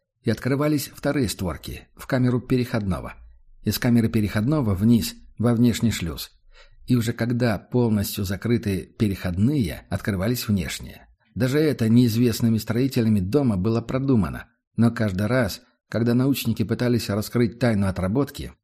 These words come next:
опустив туда очередного дрона, механизм пропадал. Выходил из-под контроля, терял изображение с камеры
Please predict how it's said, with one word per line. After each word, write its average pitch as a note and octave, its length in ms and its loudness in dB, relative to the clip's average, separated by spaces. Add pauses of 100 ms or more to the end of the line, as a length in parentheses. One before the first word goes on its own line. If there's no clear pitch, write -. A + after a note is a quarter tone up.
опустив C#3+ 560 0
туда A2+ 220 0
очередного G#2 540 0
дрона, G#2 600 0 (100)
механизм A2 640 0
пропадал. C#2+ 600 -6 (440)
Выходил C3+ 520 0
из-под - 240 -6
контроля, C3 520 -2 (140)
терял C3+ 340 2
изображение A#2 640 2
с - 80 -4
камеры A#2 460 0